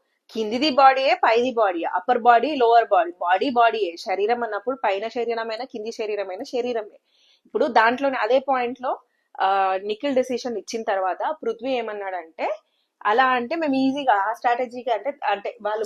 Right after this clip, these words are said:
పైనుంచి చేతు హెడ్, చేతు హెడ్ నుంచి పాస్ చేసుకునే దానికంటే మేము కూడా just పై బాడీ అంటే పళ్ళ నుంచి ఇలా తీసుకొని ఇలా mouth to mouth ఇచ్చుకునే వాళ్ళం కదా, ప-, పళ్ళ నుంచి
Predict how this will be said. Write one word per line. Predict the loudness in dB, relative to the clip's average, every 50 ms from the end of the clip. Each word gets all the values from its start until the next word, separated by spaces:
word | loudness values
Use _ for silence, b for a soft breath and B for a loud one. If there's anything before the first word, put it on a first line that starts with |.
| -4 -2
పైనుంచి | -2 -2 -2 -4 -6 -6 -12 -6 -4 -4
చేతు | -4 -4 -4 -4 -4 -2 -2
హెడ్, | -2 0 0 0
చేతు | 0 0 0 0 -2 -2 0 0
హెడ్ | 0 0 -2 -2 -2 -4
నుంచి | -6 -6 -10 -8 -6
పాస్ | -4 -4 -4 -4 -6
చేసుకునే | -10 -12 -12 -14 -12 -10 -10 -10
దానికంటే | -10 -12 -12 -12 -14 -12 -8 -8 -8 -8 b b b b b _
మేము | 2 2 2 2
కూడా | 4 4 4 4
just | 4 4 2 0 2 2 2 4 4 2 0 -4 _ _ _ _
పై | 4 4 6
బాడీ | 6 6 4 6 4 2
అంటే | 2 0 0 2 4 4 4 4 2 -4 _ -18 _ 6
పళ్ళ | 6 8 8 6
నుంచి | 4 4 0 0 -2 0
ఇలా | 2 2 2
తీసుకొని | 2 0 -4 -4 -6 -6 -4 -4 -4
ఇలా | -2 -2 -4
mouth | -4 -8 _ -6 0 2 4 4 2 2 0
to | 2
mouth | 2 2 2 0
ఇచ్చుకునే | -2 -8 -10 -6 -4 -2 0 2
వాళ్ళం | 2 2 2 0 0
కదా, | 0 -2 0
ప-, | 0 0 0 0 2 2
పళ్ళ | 2 0 0 0
నుంచి | -4 -6 -8